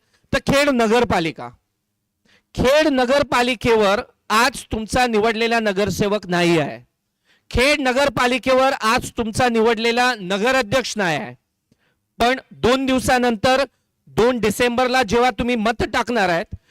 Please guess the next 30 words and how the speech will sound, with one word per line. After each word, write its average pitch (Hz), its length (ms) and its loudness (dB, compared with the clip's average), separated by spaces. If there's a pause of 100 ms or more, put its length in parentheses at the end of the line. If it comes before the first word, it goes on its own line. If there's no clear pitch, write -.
(160)
तेव्हा 226 180 0
तुम्ही 240 260 -4
तुमचा 240 340 -2
नगरसेवकही 240 760 0
निवडणार 262 540 2 (420)
आणि 208 200 0
तुमचा 233 320 -2
नगराध्यक्षही 247 760 2
निवडणार. 160 460 0 (920)
ते 240 80 4
मत 240 420 2 (100)
टाकताना 254 640 0 (160)
तुम्हाला 254 340 2
विचार 277 460 2
करावा 277 320 4
लागेल, 220 400 2 (680)
काय 247 180 2
तो 285 140 2
नगरसेवक 254 960 2
आणि 220 220 0
नगराध्यक्ष, 226 840 -2 (340)
काय 247 160 -2
त्याच्यात 254 340 -2
एवढी 240 280 0
कॅपॅसिटी 254 580 -2
आहे 269 120 2
की 262 200 -2
गार्डन 214 360 0
सुधारू 233 380 -2
शकतोय? 139 420 -10